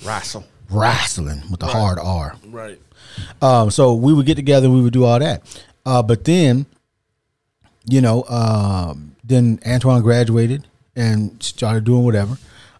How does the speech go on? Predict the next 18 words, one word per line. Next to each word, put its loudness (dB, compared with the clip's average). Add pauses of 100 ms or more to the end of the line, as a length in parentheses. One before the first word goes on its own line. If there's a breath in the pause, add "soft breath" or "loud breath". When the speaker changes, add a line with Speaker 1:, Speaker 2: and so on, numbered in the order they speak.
Speaker 2:
Uh, 0
Daryl 2
had 0
graduated 0
prior -2
to -4
that, -6
and -6 (400)
I -12
don't -4
know -2
what 0
he 0
was -4
doing, -8
had -8
no -2
idea. -6